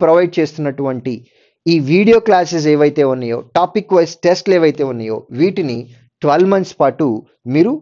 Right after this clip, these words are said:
చూసుకునే అవకాశం ఉంటుంది. రివిజన్ పర్పస్‌కి కావాలన్నా,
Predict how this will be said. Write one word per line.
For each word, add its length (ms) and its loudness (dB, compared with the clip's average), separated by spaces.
చూసుకునే 400 0
అవకాశం 460 -2
ఉంటుంది. 320 -16
రివిజన్ 400 2
పర్పస్‌కి 560 -2
కావాలన్నా, 600 0